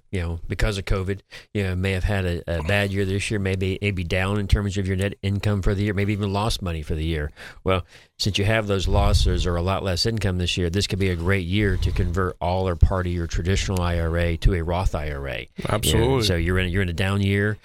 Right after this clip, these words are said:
Speaker 1: your tax bracket, you're in a lower tax bracket, or, may, or maybe several tax brackets lower. Now's a great time to do that.
Speaker 2: What, what about if you're a business owner and we set up a, um, a Roth, simple Roth four oh one K or a simple Roth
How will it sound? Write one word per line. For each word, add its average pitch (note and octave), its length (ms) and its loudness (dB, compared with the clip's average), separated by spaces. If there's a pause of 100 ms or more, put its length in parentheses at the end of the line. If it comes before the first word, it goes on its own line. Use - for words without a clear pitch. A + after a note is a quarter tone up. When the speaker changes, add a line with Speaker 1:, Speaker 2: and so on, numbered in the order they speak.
(280)
Speaker 1:
your - 100 -2
tax G2 300 2
bracket, F#2+ 340 0
you're G2+ 80 0
in F#2 60 0
a F#2 40 0
lower F#2+ 160 2
tax F#2+ 340 2
bracket, G2 340 0
or, E2+ 40 -2
may, F#2 140 0
or E2+ 120 0
maybe F#2 220 -2
several G2+ 440 2 (100)
tax F#2 240 2
brackets F#2 420 0
lower. F2+ 280 0
Now's F2+ 320 -2
a F2 40 -6
great F2 200 -2
time F2 220 2
to E2 60 -2
do F2 200 0
that. C#2 320 -6 (920)
Speaker 2:
What, D3 280 0
what C#3 180 6
about D3 240 4
if C3+ 140 -2
you're C3+ 100 2
a A#2+ 60 0
business C3+ 420 -2
owner A2+ 260 -2
and G#2+ 80 -2
we A2+ 100 -4
set A#2+ 220 -2
up A2 160 -2
a, G#2+ 160 -6 (720)
um, G#2 460 0
a A#2+ 140 2
Roth, B2 560 0 (180)
simple A#2+ 420 -4
Roth A2+ 280 2
four A#2+ 320 -4
oh A2+ 60 -2
one A2+ 180 -4
K B2 320 -4
or F#2 160 -8
a - 60 -10
simple A2+ 360 -4
Roth A2 260 -2